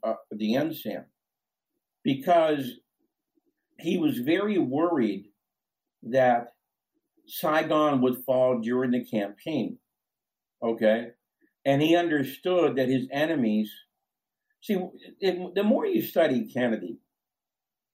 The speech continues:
you understand how insightful he was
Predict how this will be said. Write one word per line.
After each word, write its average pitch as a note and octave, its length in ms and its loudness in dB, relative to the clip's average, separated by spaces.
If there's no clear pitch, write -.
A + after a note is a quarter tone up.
you E3 120 -2
understand D#3 920 0
how D#3 240 -2
insightful B2+ 640 -2
he A2+ 140 -6
was F#2+ 520 -8